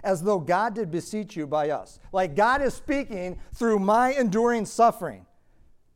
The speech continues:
Like, it's a loud gospel presentation, sharing about what Jesus did. "That God did beseech you by us, we pray you in Christ to be reconciled to God."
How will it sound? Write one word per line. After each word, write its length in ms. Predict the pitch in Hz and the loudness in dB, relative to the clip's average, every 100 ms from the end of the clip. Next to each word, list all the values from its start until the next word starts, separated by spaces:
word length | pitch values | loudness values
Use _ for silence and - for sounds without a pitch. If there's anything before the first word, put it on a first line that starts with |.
| _ | _
Like, 160 | 190 196 | -2 -2
it's 140 | 208 | -2
a 60 | 226 | 0
loud 580 | 190 208 233 226 214 180 | 2 4 4 2 0 0
gospel 340 | 196 202 220 | 0 0 -4
presentation, 840 | 170 214 190 190 147 202 185 143 127 | -2 -4 -4 -6 -2 -4 -4 -8 -6
sharing 300 | 196 208 190 | -2 0 2
about 240 | 190 180 | 2 4
what 200 | 190 208 | 2 0
Jesus 360 | 160 208 180 - | -4 -4 -6 -2
did. 320 | 214 151 123 - - - | 0 0 -2 -12 -20 -6
"That 240 | 180 165 | -4 0
God 260 | 190 226 202 | 2 2 2
did 200 | 220 165 | -2 -4
beseech 520 | 180 - 247 220 - | -6 -6 -8 -8 -8
you 360 | 151 139 165 - | -6 -6 -8 -6
by 260 | 147 214 | -4 -2
us, 360 | 196 147 151 - - - | -2 -2 -6 -14 -20 -14
we 140 | - 190 | -8 -8
pray 240 | - 190 | -6 -6
you 160 | 190 160 | -6 -8
in 80 | 139 | -8
Christ 360 | 165 156 - | -8 -8 -8
to 120 | 156 | -8
be 140 | 135 143 | -8 -8
reconciled 540 | 139 139 131 139 127 | -10 -10 -12 -10 -10
to 60 | 123 | -10
God." 300 | 123 123 | -10 -12